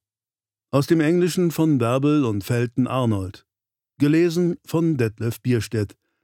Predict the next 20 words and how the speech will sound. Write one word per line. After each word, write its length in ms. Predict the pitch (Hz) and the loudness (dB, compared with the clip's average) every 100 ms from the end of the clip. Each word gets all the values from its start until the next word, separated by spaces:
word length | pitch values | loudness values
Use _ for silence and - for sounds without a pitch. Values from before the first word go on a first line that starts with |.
| _ _ _ - | _ _ _ -2
Eine 180 | 127 | 0
Osterwald-Audioproduktion. 1800 | 147 190 - 170 156 147 151 - 131 131 123 107 117 113 104 123 113 107 - _ _ _ | 0 -2 0 0 2 0 -2 -2 0 2 0 -2 -4 -4 -4 -4 -2 -2 -6 _ _ _
Hörbuch 340 | 123 127 131 110 | -4 -2 -2 0
Hamburg 360 | 147 156 156 | 0 2 0
Verlag 460 | 131 117 120 113 - | -2 -2 -2 -4 -6
zweitausendsiebzehn. 1300 | - 120 117 110 113 120 104 117 - - 95 87 - _ _ _ _ _ _ _ _ _ _ _ - | -4 -4 -2 -2 -2 -4 -2 -4 -4 -8 -8 -10 -14 _ _ _ _ _ _ _ _ _ _ _ -6
Als 160 | 127 | -4
Bonus 460 | 107 147 208 202 - | -2 0 0 0 -2
für 140 | 139 | -4
alle 300 | 120 156 170 | 0 0 2
Mark 360 | 143 123 135 - | 0 0 -2 -4
Heckenberg-Fans 880 | 123 139 107 110 113 131 135 143 - _ _ _ | -4 -2 -2 -2 -2 -2 -2 -4 -10 _ _ _
folgt 360 | 156 180 - | -2 -2 -2
im 160 | 143 139 | -2 -2
Anschluss 480 | 151 170 147 131 131 | -4 -4 -2 -2 -2
an 120 | 113 | -2
dieses 300 | 123 123 107 | -2 -2 0
Hörbuch 380 | 127 139 139 - | 0 0 -2 -2
die 160 | 113 | -4
Kurzgeschichte 960 | 117 147 - 135 127 135 - 131 123 | -2 -2 -4 -6 -4 -4 -2 -2 0